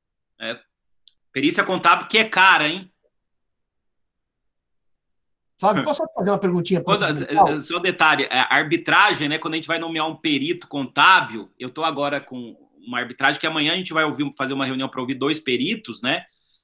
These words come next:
Speaker 1: Pô, eles brilham os olhos, né? Porque esses valores são caros, né? Imagina o consumidor ter que produzir isso. Eu tenho dúvida, Simão, se essa, essa exigência,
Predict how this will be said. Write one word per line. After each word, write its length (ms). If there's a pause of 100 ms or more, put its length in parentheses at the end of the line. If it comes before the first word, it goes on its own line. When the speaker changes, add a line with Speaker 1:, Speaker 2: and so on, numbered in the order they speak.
(280)
Speaker 1:
Pô, 340
eles 280
brilham 440
os 140
olhos, 420
né? 200 (360)
Porque 280
esses 240
valores 400
são 180
caros, 580
né? 360 (200)
Imagina 240
o 60
consumidor 400
ter 80
que 80
produzir 580
isso. 200 (360)
Eu 140
tenho 240
dúvida, 420
Simão, 320
se 320
essa, 460
essa 320
exigência, 880